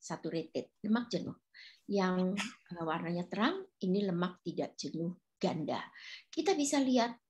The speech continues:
asupan lemak jenuh kita dibandingkan negara-negara lain luar biasa tingginya. Ya, tadi sudah ada teori yang mengatakan mengurangi lemak jenuh setengah dari yang kita makan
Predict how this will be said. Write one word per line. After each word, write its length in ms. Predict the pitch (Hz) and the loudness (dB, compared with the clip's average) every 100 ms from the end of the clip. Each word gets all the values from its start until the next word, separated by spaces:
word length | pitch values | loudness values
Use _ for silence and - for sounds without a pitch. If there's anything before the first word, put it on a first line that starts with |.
| 196 | -4
asupan 800 | 208 - 247 240 - 339 359 269 | -2 0 0 0 4 4 6 4
lemak 320 | 240 233 233 196 | 6 4 4 -2
jenuh 400 | 202 202 214 - | 0 2 0 -2
kita 560 | 214 - - 160 185 - _ _ | -6 -2 0 2 0 -8 _ _
dibandingkan 1120 | 202 175 180 185 175 180 233 302 311 349 247 | 6 8 8 8 6 6 6 6 6 6 6
negara-negara 800 | 220 175 165 165 151 147 147 135 | 6 6 6 2 0 0 0 0
lain 240 | 127 156 - _ _ _ | 0 0 -2 _ _ _
luar 400 | 185 208 185 165 | 10 12 12 10
biasa 480 | - 151 - - 120 - | 0 -4 -4 -4 -8 -6
tingginya. 480 | 143 - - 127 - - _ _ _ | -6 -6 -10 -16 -16 -20 _ _ _
Ya, 240 | 143 240 - - - _ | 4 4 4 -6 -18 _
tadi 320 | - 160 202 | -6 -2 0
sudah 240 | - 131 - | 0 0 -2
ada 240 | 135 147 | 0 -2
teori 480 | - 240 349 311 277 | 2 6 6 6 8
yang 80 | 240 | 6
mengatakan 640 | 233 220 202 196 190 208 - - _ | 6 2 0 -2 -2 -2 -8 -20 _
mengurangi 640 | 170 190 214 269 330 277 226 | 4 8 10 10 8 8 6
lemak 320 | 202 190 - - | 6 2 2 2
jenuh 320 | 175 180 180 - | 4 4 2 -6
setengah 640 | - - 277 - 262 285 294 | -10 2 4 8 10 10 8
dari 320 | 196 185 180 | 6 6 6
yang 160 | 185 220 | 4 2
kita 240 | 190 185 | 0 0
makan 560 | 190 254 311 - 202 | 2 2 2 6 4